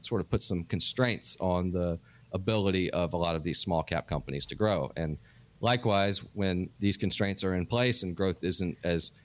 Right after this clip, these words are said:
affordable, then sometimes these companies struggle and they're judged perhaps more harshly by Wall Street analysts than large cap companies. And so, uh, what I mean by that is a large cap company might report,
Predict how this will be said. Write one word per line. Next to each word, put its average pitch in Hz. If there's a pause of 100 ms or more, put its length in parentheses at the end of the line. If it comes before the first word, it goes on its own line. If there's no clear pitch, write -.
(120)
affordable, 120 (160)
then 90
sometimes 92
these 87
companies 82 (160)
struggle 110
and 85
they're 85 (340)
judged 101 (420)
perhaps 98
more 98
harshly 90
by 82 (100)
Wall 92
Street -
analysts 82
than 87
large 82
cap -
companies. -
And 87
so, 92 (480)
uh, 87
what 110
I 135
mean 123
by 98
that 92
is 98
a 101
large 127
cap 98
company 101
might 95
report, 92